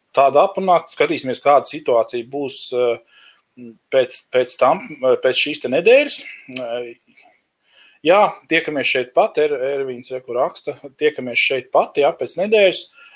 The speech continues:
eh, pulkstens divpadsmitos pēc īrijas laika, pulkstens divos pēc, eh, Latvijas laika. Vienīgais, ko es gribēju teikt, kad, eh, man vēl, man, man tik daudz īstenībā ir sakrājies, ko izstāstīt cilvēkiem, ka,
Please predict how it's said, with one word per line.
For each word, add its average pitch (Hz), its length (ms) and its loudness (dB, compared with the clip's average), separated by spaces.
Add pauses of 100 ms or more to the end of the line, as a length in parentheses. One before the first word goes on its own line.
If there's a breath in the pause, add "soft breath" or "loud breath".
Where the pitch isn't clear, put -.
(120)
eh, 123 100 -6
pulkstens 139 400 -8
divpadsmitos 139 480 -8
pēc - 220 -4
īrijas 185 260 -2
laika, 156 300 4
pulkstens 131 420 -8
divos 139 400 0
pēc, 131 320 0
eh, 120 220 -4
Latvijas 139 500 2
laika. 127 300 2 (440 soft breath)
Vienīgais, 185 460 2
ko 185 140 2
es 160 80 -2
gribēju 170 340 2
teikt, 170 300 4
kad, 131 200 -2
eh, 135 240 0
man 160 300 2
vēl, 160 280 6
man, 160 240 -2
man 170 160 -6
tik - 240 -14
daudz 233 300 -2
īstenībā 190 440 -2
ir 135 100 -4
sakrājies, 143 480 0
ko 151 160 -2
izstāstīt 139 560 0
cilvēkiem, 131 520 2
ka, 123 140 -2